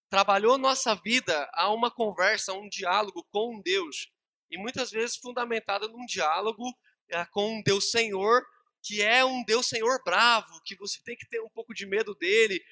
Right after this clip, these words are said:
que dependendo das coisas que você faz, ele te pune, que se você fizer alguma coisa, ele tira a sua bênção,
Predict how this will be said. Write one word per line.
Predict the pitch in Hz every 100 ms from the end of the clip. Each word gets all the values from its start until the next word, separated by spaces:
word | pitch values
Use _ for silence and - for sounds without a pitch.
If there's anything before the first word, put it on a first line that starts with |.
| -
que | -
dependendo | 202 - 208 226
das | 226 -
coisas | 226 214
que | -
você | 202 214 208
faz, | 196 208
ele | 214
te | - -
pune, | - 196 247 220
que | - - -
se | - 202
você | 220 214 240
fizer | 202 220
alguma | 208 208
coisa, | - 220 233
ele | 220
tira | - 202
a | 226
sua | 226
bênção, | 208 170 233 220 208